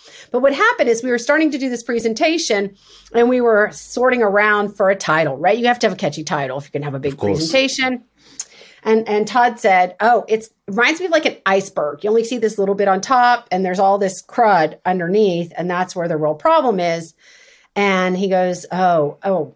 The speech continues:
Speaker 1: when you think of the iceberg, you have to think of the Titanic. So let's just start talking about the Titanic." And, and I said to him, "Uh, we are P H Ds. We are business professors. You can't just make something up. You're gonna have to go do some research and see if there's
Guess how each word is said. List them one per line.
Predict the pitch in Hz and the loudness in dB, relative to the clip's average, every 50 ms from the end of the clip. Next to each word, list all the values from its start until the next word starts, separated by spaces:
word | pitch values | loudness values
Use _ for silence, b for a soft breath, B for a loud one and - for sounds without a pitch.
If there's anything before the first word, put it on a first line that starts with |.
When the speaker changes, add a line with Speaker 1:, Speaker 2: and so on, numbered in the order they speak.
| _ | _
Speaker 1:
when | _ 190 202 208 | _ -2 0 0
you | 208 | 0
think | 214 269 254 | 0 0 0
of | 240 220 | 0 2
the | 202 196 | 2 2
iceberg, | 185 196 226 220 220 - 190 180 | 2 2 0 0 -2 -4 -4 -4
you | 170 175 | -4 -2
have | 180 240 247 262 254 | 0 0 0 0 0
to | 226 | -2
think | - 208 190 | -4 -2 -2
of | 185 | 0
the | 180 170 | -2 -2
Titanic. | 170 - 190 147 160 - 208 220 208 196 165 - - - | -2 -2 -4 -4 -4 -2 0 0 0 0 -2 -4 -6 -10
So | - - 190 180 | -6 -4 -2 0
let's | 180 208 226 240 226 233 - | 2 2 2 2 0 -2 -4
just | 226 214 214 | -4 -4 -4
start | - - 196 190 190 190 - | -2 0 0 0 0 -2 -4
talking | - - 175 175 180 202 190 | -2 -2 0 0 0 -4 -4
about | 175 175 151 156 | -2 -2 -2 -2
the | 151 | -4
Titanic." | 151 - 202 175 190 - 277 339 370 330 196 120 - - _ - | -4 -4 -6 -6 -6 -6 -4 -2 -2 0 -2 -4 -6 -12 _ -6
And, | 180 190 147 151 - _ - | -6 -6 -6 -8 -12 _ -8
and | 185 190 | -2 0
I | 214 220 320 | 0 0 0
said | 320 - 254 262 | 0 0 -2 0
to | 294 | 0
him, | 285 240 220 220 220 b b b b b b b b b b b | 0 0 0 -2 -4 b b b b b b b b b b b
"Uh, | 196 185 | -2 0
we | 185 180 180 208 220 226 226 233 226 | 0 0 -2 -4 -4 -2 0 0 0
are | - 202 196 | 0 0 -2
P | 196 - - 185 170 | -2 -6 -8 -6 -6
H | 170 160 165 - - | -6 -8 -10 -12 -8
Ds. | 190 196 196 196 196 196 190 196 196 190 190 - - - _ _ | -6 -4 -2 -2 -2 -2 -2 -2 -4 -4 -8 -12 -16 -18 _ _
We | - 175 180 185 | -8 -6 -4 -4
are | - 180 165 160 160 160 | -2 -2 0 0 0 -2
business | 156 180 156 190 180 185 | -2 -6 -8 -6 -8 -8
professors. | - - 190 190 185 165 175 170 - 185 175 170 165 165 165 160 160 160 - b b b b b b b b | -6 -8 -4 -2 -2 -2 -2 -4 -4 -4 -4 -2 -2 -4 -6 -6 -8 -8 -14 b b b b b b b b
You | - 269 - | -6 -4 -2
can't | 339 - 494 453 - | 0 2 2 2 0
just | 262 - 165 | -2 -4 -4
make | 156 175 180 185 196 208 220 220 220 220 | -8 -6 -4 -2 2 4 4 2 2 0
something | - 208 180 175 - 156 147 147 - _ | -4 -4 -4 -2 -4 -4 -6 -6 -2 _
up. | 247 254 196 - - - - _ _ | 2 2 2 0 -2 -10 -20 _ _
You're | 196 220 214 196 | -2 0 0 2
gonna | 208 214 208 196 | 2 0 0 0
have | 196 190 185 190 | 0 -2 -2 -4
to | 190 | -4
go | 170 202 190 185 | 0 0 0 0
do | 175 - 226 220 | 0 -4 -6 -2
some | 220 226 185 180 | -2 -2 -2 0
research | 190 233 254 254 247 - - 175 156 147 147 - | -2 -2 -2 -2 -2 -2 -2 -2 -2 -2 -4 -4
and | - 190 185 | -8 -8 -6
see | - 214 196 196 | -6 -2 -2 -2
if | 196 190 - | -2 -2 -2
there's | 175 160 160 156 - | -4 -4 -4 -4 -8